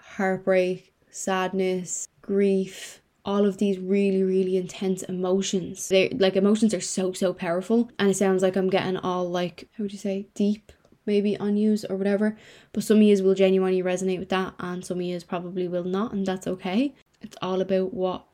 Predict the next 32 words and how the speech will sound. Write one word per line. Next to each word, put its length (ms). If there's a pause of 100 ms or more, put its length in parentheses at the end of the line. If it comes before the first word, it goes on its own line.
what 200
you 160
feel 500
is, 500
is, 280 (100)
is 160
right 220
for 140
you, 380
or 80
what 200
you 220
feel 340
like 380 (100)
basically 440
just, 340
yeah, 180 (100)
just 180
resonates 480
with 80
you. 300
Now 300
I'm 240
rambling, 760
so 260
I'm 180
gonna 280
stop. 480 (640)
But 320
take 240
some 180
notes. 540